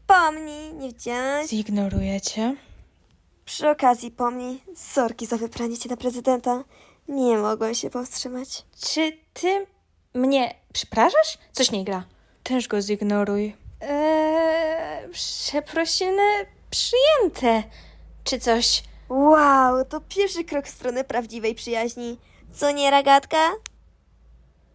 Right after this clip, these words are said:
Speaker 2: E, hej, pomnij, pamiętasz, jak Kofmo rzucił mnie o ścianę?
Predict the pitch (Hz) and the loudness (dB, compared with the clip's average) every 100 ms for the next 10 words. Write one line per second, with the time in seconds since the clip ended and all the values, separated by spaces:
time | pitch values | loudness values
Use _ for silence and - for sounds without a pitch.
0 | _ _ _ _ _ _ _ _ _ - | _ _ _ _ _ _ _ _ _ -4
1 | 370 403 403 392 - 508 523 330 - - | 0 0 -2 -8 -2 0 2 0 -2 0
2 | 453 523 285 277 311 359 640 587 466 - | 0 0 -4 -2 -2 2 2 2 0 -4
3 | - 277 285 330 320 269 311 285 277 262 | 2 2 4 2 0 0 -4 -2 -2 -2
4 | 262 - 220 214 240 | -4 0 0 2 -2